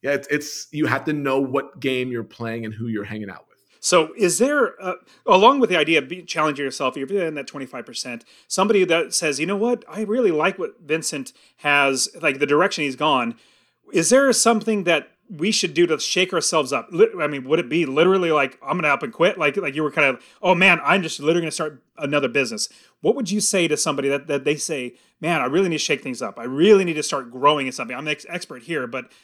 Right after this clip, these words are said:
Speaker 2: man, it's just, I'm not, I'm just being stagnant." What would you suggest to them?
Speaker 1: It's a good question, but a hard question, because what I've learned in doing this in communities and masterminds, everybody's, not everybody's motivated the same way.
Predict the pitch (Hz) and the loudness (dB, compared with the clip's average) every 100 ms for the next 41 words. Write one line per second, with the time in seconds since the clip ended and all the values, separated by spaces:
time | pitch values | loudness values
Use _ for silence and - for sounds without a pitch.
0 | _ _ 151 147 131 156 139 - 139 139 | _ _ 0 0 0 -2 -6 -4 -6 -4
1 | 135 131 - _ _ 135 131 160 - 135 | -2 -2 -4 _ _ -16 -8 -8 -6 -8
2 | - 139 131 113 - 160 233 185 214 - | -2 0 0 -4 -10 -6 -4 -4 -6 -8
3 | 139 143 151 135 139 143 _ _ _ 147 | -6 -8 -8 -10 -16 -18 _ _ _ -4
4 | 143 143 123 185 - 190 185 185 151 120 | -2 -2 0 0 0 -2 -2 -2 -2 -4
5 | - 147 143 139 123 117 127 117 120 107 | -6 -4 -4 -4 -8 -8 -10 -10 -8 -4
6 | 127 127 123 131 131 113 107 127 127 113 | -2 -2 -2 -4 -4 -4 -4 -4 -4 -6
7 | 110 110 123 120 113 110 110 110 113 107 | -10 -8 -6 -4 -6 -4 -4 -4 -6 -8
8 | 107 - 135 160 151 131 - _ _ _ | -8 -6 -2 0 0 -2 -12 _ _ _
9 | - 160 202 185 156 139 135 120 113 98 | -2 2 4 4 2 0 0 0 -4 -6
10 | 110 104 90 | -10 -10 -12